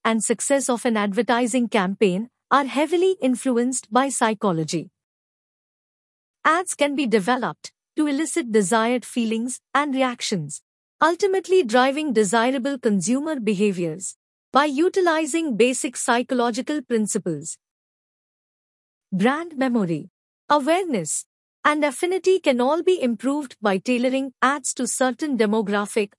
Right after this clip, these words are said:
or psychographic groups. Understanding the human mind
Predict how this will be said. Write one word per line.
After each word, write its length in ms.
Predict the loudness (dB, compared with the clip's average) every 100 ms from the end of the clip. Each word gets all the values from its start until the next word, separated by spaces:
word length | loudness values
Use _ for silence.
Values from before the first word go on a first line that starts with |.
| _ 2
or 160 | 2
psychographic 920 | 2 0 0 2 -2 0 -2 -2 -6 0
groups. 440 | -2 -2 -8 -12 _ _ _ _ _ _ _ _ _ _ _ _ _ _ _ -2
Understanding 720 | 0 -2 0 0 0 -2 0
the 100 | 0
human 420 | 2 0 -2 0
mind 380 | 0 0 -2